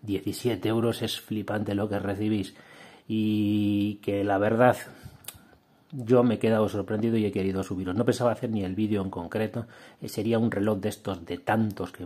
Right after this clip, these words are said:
aparecen en las comparaciones del canal, pero es que me ha sorprendido mucho y espero que os haya gustado el vídeo. Os voy a pedir que os suscribáis al canal, deis a la campanita, des like, comentad lo que queráis. Ya me contaréis si os gusta este tipo de dinámicas que lleva el canal, el canal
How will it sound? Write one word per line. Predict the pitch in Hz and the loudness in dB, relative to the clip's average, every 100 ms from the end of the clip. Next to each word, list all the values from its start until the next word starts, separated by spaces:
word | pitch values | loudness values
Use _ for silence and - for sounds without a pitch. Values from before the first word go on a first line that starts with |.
| - | -10
aparecen | - 104 104 101 | -6 -4 -2 -2
en | 92 | -4
las | 90 - | -6 -8
comparaciones | 90 90 90 98 95 | -10 -8 -8 -6 -6
del | 92 98 | -6 -6
canal, | 110 127 131 - - - - | -4 -4 -8 -20 -20 -20 -12
pero | 101 95 | -8 -8
es | - | -6
que | |
me | 104 | -6
ha | 95 | -6
sorprendido | 92 87 90 90 | -6 -6 -6 -4
mucho | 101 127 - 98 - - | -4 -4 -10 -20 -20 -16
y | 87 85 85 82 80 82 _ - - - | -14 -12 -10 -10 -12 -14 _ -20 -20 -16
espero | - 113 | -4 -2
que | 107 | -2
os | 98 113 | -4 -4
haya | 98 | -4
gustado | 92 95 - 90 | -6 -8 -8 -8
el | 90 | -6
vídeo. | 104 104 104 - | -6 -6 -8 -12
Os | 107 98 | -14 -8
voy | 107 | -8
a | 95 | -6
pedir | 95 95 | -6 -6
que | 92 | -8
os | 90 | -8
suscribáis | 98 - 87 90 - | -10 -10 -8 -8 -8
al | 101 | -10
canal, | 92 98 92 | -8 -6 -6
deis | 92 95 | -6 -8
a | 90 | -10
la | 85 | -10
campanita, | 87 90 90 95 95 | -10 -10 -10 -8 -8
des | 92 98 | -8 -6
like, | 101 | -8
comentad | - 92 85 85 - 87 | -6 -8 -8 -10 -10 -8
lo | 92 82 | -8 -8
que | - | -10
queráis. | 90 113 127 - - - - - | -4 -2 -2 -6 -20 -20 -20 -14
Ya | 117 101 | -6 -6
me | 95 | -4
contaréis | 95 90 87 90 90 | -6 -6 -8 -8 -8
si | 87 | -12
os | 80 | -10
gusta | 92 - 95 | -12 -12 -12
este | 95 | -12
tipo | 90 85 - 87 | -14 -12 -8 -8
de | 85 87 | -8 -8
dinámicas | 87 92 92 90 - 85 - - | -6 -6 -6 -6 -8 -12 -12 -16
que | - 85 | -14 -8
lleva | 90 87 82 | -8 -6 -8
el | 82 | -10
canal, | - 87 87 87 - - | -10 -8 -6 -6 -8 -12
el | 92 | -12
canal | - 85 90 87 | -12 -10 -6 -8